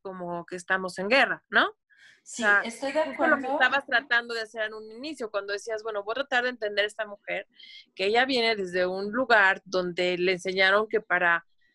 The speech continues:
Speaker 1: tener un, ser vista necesita, eh,
Speaker 2: Dar.
Speaker 1: ir y rescat-,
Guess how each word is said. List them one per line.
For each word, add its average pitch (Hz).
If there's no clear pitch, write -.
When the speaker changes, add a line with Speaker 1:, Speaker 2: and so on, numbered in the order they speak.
Speaker 1:
tener 196
un, 226
ser 233
vista 226
necesita, 208
eh, 190
Speaker 2:
Dar. 196
Speaker 1:
ir 247
y 262
rescat-, 233